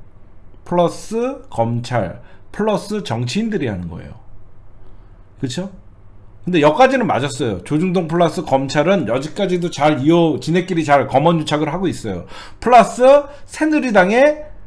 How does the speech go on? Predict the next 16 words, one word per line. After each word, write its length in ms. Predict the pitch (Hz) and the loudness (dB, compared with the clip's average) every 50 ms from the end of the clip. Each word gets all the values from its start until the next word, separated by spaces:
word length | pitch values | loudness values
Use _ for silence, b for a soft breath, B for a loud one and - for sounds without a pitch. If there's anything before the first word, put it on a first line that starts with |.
| - - - - - | -18 -20 -20 -16 -6
정치인들이었는데, 1200 | - 139 151 165 - - 262 262 240 208 185 151 143 131 123 117 107 120 160 170 131 98 - - - - - - - - - - - - - - - - - - | -2 0 0 0 0 0 0 0 2 2 2 4 2 2 0 -2 -2 0 0 0 0 0 -2 -6 -12 -16 -16 -16 -18 -20 -20 -20 -20 -20 -20 -20 -20 -20 -20 -18
새누리당의 720 | - - - 240 294 302 302 262 262 214 226 208 202 156 | -14 -4 -2 0 0 0 0 -2 2 2 4 4 2 2
정치인들이 540 | 131 127 131 123 - 131 117 120 104 - - | -2 -4 -4 -4 -6 -4 -4 -4 -4 -6 -6
빠진 440 | - 165 151 226 247 - 294 277 220 | -6 -6 -6 -6 -6 -6 -8 -8 -8
거예요. 440 | 135 98 82 76 71 - - - - - - - - - - - - - - - - - - - - - - - - - b b b b b b b b - | -8 -8 -8 -10 -12 -12 -14 -14 -16 -16 -16 -16 -18 -18 -18 -18 -20 -20 -20 -20 -20 -20 -20 -20 -20 -20 -20 -20 -20 -20 b b b b b b b b -4
여러분들 260 | 139 160 196 214 208 180 | -2 0 0 0 -2 -4
잘 160 | 151 143 151 | -2 -2 0
생각해보세요. 680 | 156 208 208 202 180 156 160 147 135 160 214 262 - - - - - - - - - - | 0 2 0 0 0 0 -2 -2 -2 -2 -4 -6 -10 -16 -18 -20 -20 -20 -20 -20 -14 -8
박근혜 380 | - 151 - - 269 269 269 | -6 -6 -4 0 0 2 2
정부 260 | 226 240 214 196 180 180 | 2 2 0 0 -2 -2
때 80 | 208 190 | -2 -2
정치인들 520 | - 147 151 147 - 190 180 185 180 135 | 0 0 -2 0 0 0 0 0 -2 -2
누구 500 | 139 135 160 160 151 135 110 90 - - - - - - - | -2 0 2 2 2 2 0 -4 -8 -12 -12 -12 -12 -10 0
보이는 320 | - 147 160 165 165 160 | 4 6 6 6 6 2
거 80 | 156 147 | 0 0
봤어요? 480 | 117 107 104 - 131 139 170 208 - | 0 -2 -2 -2 -4 -6 -6 -6 -8